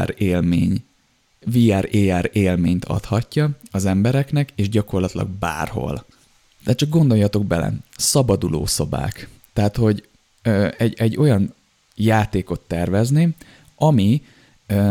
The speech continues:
tehát már most is vannak random generátorok, hogy, hogy egy adott térre begeneráljon neked egy random tartalmat. És gondoljatok el egy olyan játékot, ami mondjuk egy szabaduló szoba, és a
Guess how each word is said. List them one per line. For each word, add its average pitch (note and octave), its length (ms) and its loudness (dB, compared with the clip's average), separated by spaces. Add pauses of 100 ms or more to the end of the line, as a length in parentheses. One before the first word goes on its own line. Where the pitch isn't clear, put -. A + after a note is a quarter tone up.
(760)
tehát - 200 -4 (180)
már A2+ 240 0
most D#3 200 0
is F#3 100 0
vannak A2 260 0
random F#2+ 360 0
generátorok, - 840 -4 (260)
hogy, G2+ 400 -2
hogy G#2 380 0
egy G#2 200 -2
adott G#2+ 500 -2 (220)
térre G#2 540 2 (220)
begeneráljon F#2+ 880 0
neked G#2 300 0
egy F#2 140 0
random F#2+ 440 0
tartalmat. - 800 -8 (520)
És G#2+ 100 -6
gondoljatok C#3 460 2
el G#2+ 60 2
egy G2+ 180 2
olyan F#2+ 140 2
játékot, A2 680 -2 (160)
ami G#2+ 200 4
mondjuk G#2 240 2
egy G#2+ 100 0
szabaduló F#2+ 540 0
szoba, G#2+ 480 -2 (280)
és G2+ 360 -2 (220)
a G2+ 100 -2